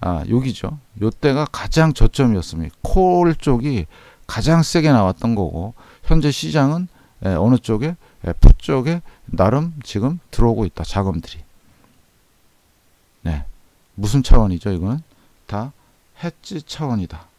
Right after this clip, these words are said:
그렇게 여러분들이 보시면 되겠습니다. 예. 자, 그런 거 여러분들이 참고하시고 시장을 바라보시면, 아, 여기서 설레발 치는 애들이 이제는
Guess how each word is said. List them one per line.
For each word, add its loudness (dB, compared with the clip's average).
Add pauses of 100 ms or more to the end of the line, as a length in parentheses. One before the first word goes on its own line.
(520)
그렇게 0
여러분들이 0
보시면 2
되겠습니다. -6 (640)
예. -10 (540)
자, -6
그런 0
거 -2
여러분들이 -6 (360)
참고하시고 -4 (600)
시장을 -4
바라보시면, -4 (520)
아, -4
여기서 0 (500)
설레발 2
치는 -2
애들이 -2
이제는 -2